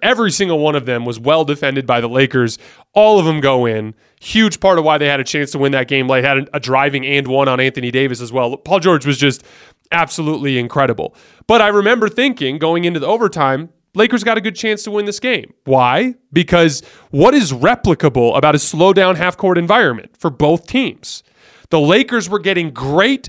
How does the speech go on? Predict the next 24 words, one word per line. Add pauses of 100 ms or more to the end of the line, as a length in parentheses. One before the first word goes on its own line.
(160)
shots (400)
every
time
down
the
floor. (720)
Out
of
shot
creation
by
LeBron
James
and
Anthony
Davis,
or
excuse
me,
LeBron
James
and
Austin
Reaves,